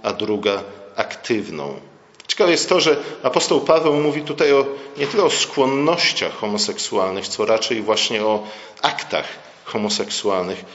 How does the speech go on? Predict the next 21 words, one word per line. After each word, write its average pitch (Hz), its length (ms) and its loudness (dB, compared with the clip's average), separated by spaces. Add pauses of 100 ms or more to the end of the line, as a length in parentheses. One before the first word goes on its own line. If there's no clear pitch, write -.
(140)
które 156 220 2
z - 100 0
kolei 151 460 4 (380)
określa 135 520 2
w 123 100 -4
liście 127 280 2
do 120 100 2
Rzymian 117 380 0
w - 80 -12
pierwszym 135 400 0
rozdziale 113 460 2
jako 120 280 2 (880)
świadectwo 151 680 2
bardzo 131 360 0
głębokiego 127 840 -2
upadku 117 680 -2
społeczeństwa. 104 960 0
Wręcz 139 360 0
apostoł 143 420 0
mówi, 139 360 0
iż 131 200 0